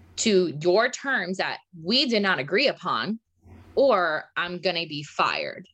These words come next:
and you're gonna take my license away." That's, that's literally the definition of blackmail. You do what I say or X, Y, Z bad is gonna happen to you. That's blackmail. So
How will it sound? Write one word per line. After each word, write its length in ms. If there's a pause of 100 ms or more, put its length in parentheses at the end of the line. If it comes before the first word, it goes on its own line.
(140)
and 160
you're 120
gonna 220
take 300
my 160
license 480
away." 360 (360)
That's, 320 (120)
that's 200
literally 460
the 100
definition 580
of 100
blackmail. 440
You 200
do 160
what 100
I 80
say 500
or 360
X, 240
Y, 180
Z 280
bad 260
is 100
gonna 160
happen 320
to 140
you. 140 (440)
That's 320
blackmail. 640 (720)
So 580